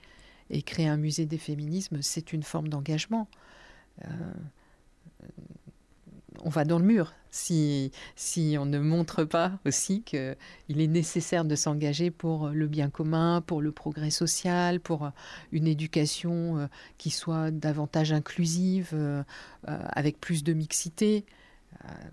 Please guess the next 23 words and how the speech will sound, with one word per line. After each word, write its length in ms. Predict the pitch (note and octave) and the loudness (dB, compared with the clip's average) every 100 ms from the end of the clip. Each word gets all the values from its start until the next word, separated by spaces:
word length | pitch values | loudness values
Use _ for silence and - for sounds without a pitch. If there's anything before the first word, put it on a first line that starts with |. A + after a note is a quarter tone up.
| - | -8
voilà, 240 | E3+ G3+ D#3+ | -2 0 0
tous 160 | - | -2
ces 840 | - D#3 C#3 C#3 - - D3 D3 D#3 | -4 -2 -2 -4 -6 -6 -4 -2 0
enjeux-là, 540 | D3+ D3 D3 E3+ G#3 | 0 0 0 2 2
on 240 | D3+ C3+ | 0 -2
en 140 | C3 C3 | -2 -4
est 100 | C3 | -6
très 160 | - | -6
conscient. 400 | D#3 G#3+ - E3 | -6 -6 -4 -4
Donc 240 | D#3 C#3 - - | -2 -4 -6 -6
c'est 180 | - D3 | -2 0
militant, 480 | C3+ C3 C3 - A4+ - - _ _ - - - - _ _ | 0 -2 -2 0 -2 -6 -20 _ _ -20 -20 -20 -20 _ _
sans 260 | - - D#3+ | -4 0 0
sectarisme, 920 | - D3 - C#3 C#3 D4+ F#4 F3 C3 - _ | 0 -2 -2 0 2 0 0 -2 -4 -8 _
sans 320 | - - D#3+ D3+ | -2 0 2 0
intolérance, 800 | C#3+ D#3 C#3 C#3 G#3 F4 - - - - - - | 0 0 0 0 -2 -2 -8 -10 -20 -20 -20 -2
et, 380 | F3 G3 A3 C#3+ | 2 4 6 4
euh, 220 | B2+ B2+ - - | 2 -2 -6 -14
c'est 240 | - - D3 | -4 0 2
aussi 240 | D3 - | 2 0
scientifique, 720 | A#3+ F#3 F3+ C4 - G#3 - - - _ | 2 0 0 -2 -2 -6 -8 -16 -20 _
parce 220 | - - | -8 -8
que, 320 | - D#3 - | -6 -6 -6